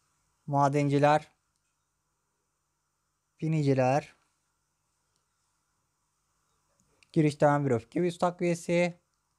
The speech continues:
Kral o noktada yakalandı. Kurtaramadım kralı.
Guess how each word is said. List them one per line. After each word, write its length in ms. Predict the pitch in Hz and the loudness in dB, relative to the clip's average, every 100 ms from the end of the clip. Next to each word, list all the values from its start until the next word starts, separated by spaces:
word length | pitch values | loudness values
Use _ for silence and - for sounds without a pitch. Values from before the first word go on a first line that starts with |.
| _ _ _ _ _ _ _ _ _ _ _ _ _ _ _ _ _ _ _ _ _ _ _ _ _ _ _ | _ _ _ _ _ _ _ _ _ _ _ _ _ _ _ _ _ _ _ _ _ _ _ _ _ _ _
Kral 300 | - 143 143 | -2 0 2
o 80 | 143 | 0
noktada 640 | 143 143 139 127 120 - _ _ _ _ _ _ - | -2 -2 0 2 2 -4 _ _ _ _ _ _ -8
yakalandı. 840 | 135 135 165 175 170 165 180 180 _ _ _ _ _ _ _ _ _ _ _ _ _ _ _ _ _ _ _ _ _ _ _ _ | -4 -2 0 2 2 2 2 0 _ _ _ _ _ _ _ _ _ _ _ _ _ _ _ _ _ _ _ _ _ _ _ _
Kurtaramadım 760 | - 135 - 151 180 156 120 | -4 -2 2 2 4 2 -2
kralı. 360 | - 117 110 107 | -6 -6 -6 -8